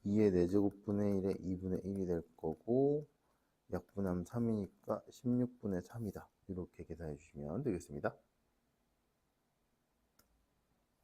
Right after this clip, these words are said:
자, 그 다음에 두 번째 케이스 해볼게요. 시행, 사건에 따라서 시행 횟수가 다르면, 어, 사건에 따라서 경을 나누어서 독립시행 확률을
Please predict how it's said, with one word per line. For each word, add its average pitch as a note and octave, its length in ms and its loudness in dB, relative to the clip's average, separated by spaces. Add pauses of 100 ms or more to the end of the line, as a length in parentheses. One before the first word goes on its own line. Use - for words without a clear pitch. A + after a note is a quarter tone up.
(1000)
자, A2+ 260 2
그 B2 60 4
다음에 B2+ 500 8
두 B2+ 120 -2
번째 D#3+ 280 8
케이스 C#3 320 2
해볼게요. A#2+ 720 4 (440)
시행, D3 840 6
사건에 C#3+ 560 4
따라서 B2+ 300 6
시행 C#3 340 4
횟수가 B2 380 4
다르면, F#2 600 0 (600)
어, F#2+ 140 0
사건에 C#3 640 4
따라서 B2+ 340 6
경을 G#2 420 0
나누어서 G2+ 600 2
독립시행 G2+ 760 -4
확률을 G2 360 -4